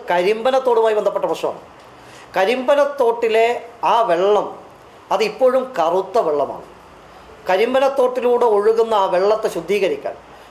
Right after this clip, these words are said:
വടകരയിൽ നിന്ന് കരിമ്പനത്തോട്ടിലേക്ക് ഒഴുക്കിവിടുന്ന മാലിന്യങ്ങളെ ഇല്ലാതാക്കാൻ, അതിനു വേണ്ടിയിട്ടുള്ളൊരു സമഗ്ര പദ്ധതി ഉണ്ടാക്കാൻ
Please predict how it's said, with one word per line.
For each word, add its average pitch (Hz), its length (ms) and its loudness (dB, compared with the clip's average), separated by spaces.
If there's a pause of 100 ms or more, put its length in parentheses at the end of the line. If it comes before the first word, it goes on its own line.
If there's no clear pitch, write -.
(100)
വടകരയിൽ 240 600 2
നിന്ന് 226 280 0 (120)
കരിമ്പനത്തോട്ടിലേക്ക് 208 1080 0
ഒഴുക്കിവിടുന്ന 202 600 0 (100)
മാലിന്യങ്ങളെ 196 800 0 (260)
ഇല്ലാതാക്കാൻ, 180 640 0 (560)
അതിനു 311 180 0
വേണ്ടിയിട്ടുള്ളൊരു 254 640 0
സമഗ്ര 208 340 0 (140)
പദ്ധതി 240 340 0
ഉണ്ടാക്കാൻ 185 560 0